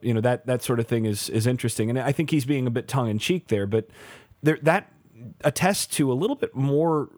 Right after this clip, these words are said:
depth, perhaps, in terms of depth of thought and the way that he,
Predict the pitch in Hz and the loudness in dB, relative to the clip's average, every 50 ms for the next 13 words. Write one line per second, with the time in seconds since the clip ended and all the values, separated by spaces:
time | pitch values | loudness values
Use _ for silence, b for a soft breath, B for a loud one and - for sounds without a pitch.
0 | - _ _ _ 92 98 127 110 123 156 196 - - - - - - - 135 117 | -20 _ _ _ -10 -6 -4 2 4 4 4 2 -2 -10 -16 -14 -6 -2 0 2
1 | 113 120 107 104 - - - 120 117 - 139 131 123 123 117 117 117 113 107 104 | 2 2 0 0 -2 -2 0 0 0 0 0 0 0 0 0 2 0 0 0 0
2 | 107 131 131 131 - - 123 104 - - 135 127 127 131 - - 120 113 110 107 | 2 0 0 0 -2 -6 -6 -4 2 2 4 4 4 2 0 -2 -2 -2 0 2
3 | 117 123 139 151 147 131 117 110 - 110 131 127 120 117 113 110 113 | 2 2 4 2 2 0 -2 -6 -4 -2 0 2 2 2 0 0 -2